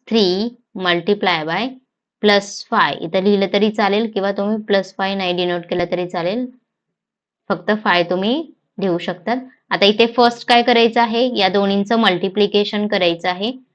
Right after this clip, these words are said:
म्हणजे फिफ्टीन, आणि आता इथे निगेटिव्ह साइन आलेला आहे, इथे पॉझिटिव्ह, म्हणजे आपलं काय आहे हे, तर डिफरंट साइन. डिफरंट साइन असेल तर आन्सरला निगेटिव्ह साइन द्यायचं आहे, म्हणजे मायनस फिफ्टीन. आणि लास्ट रूल आहे,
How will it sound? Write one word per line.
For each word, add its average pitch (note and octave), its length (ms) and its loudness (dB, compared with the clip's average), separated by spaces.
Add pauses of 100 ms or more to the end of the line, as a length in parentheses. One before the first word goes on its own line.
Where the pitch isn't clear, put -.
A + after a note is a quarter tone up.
(180)
म्हणजे F#3 300 0
फिफ्टीन, A3+ 640 0 (360)
आणि F#3+ 220 2
आता A3+ 400 2 (280)
इथे A3 240 4
निगेटिव्ह B3 460 6
साइन A#3+ 240 0
आलेला A#3 300 4
आहे, A#3+ 200 0
इथे A#3 320 0
पॉझिटिव्ह, E3 580 0
म्हणजे F#3 220 -2
आपलं G#3+ 240 2
काय A3+ 180 4
आहे A3 220 0
हे, A3+ 220 2 (460)
तर A#3+ 80 4
डिफरंट A3+ 640 2
साइन. D3 420 -8
डिफरंट A3 420 0
साइन A3 340 0
असेल G#3+ 380 -2
तर A3+ 160 0
आन्सरला G#3 480 -2 (440)
निगेटिव्ह G3+ 460 4
साइन D3+ 300 -10
द्यायचं C#3+ 280 -10
आहे, E3 260 -16
म्हणजे E3+ 300 -4
मायनस D#3+ 560 -6
फिफ्टीन. D3 340 -16 (1040)
आणि E3+ 240 -2
लास्ट F#3 420 2
रूल G3+ 200 4
आहे, G3+ 300 -2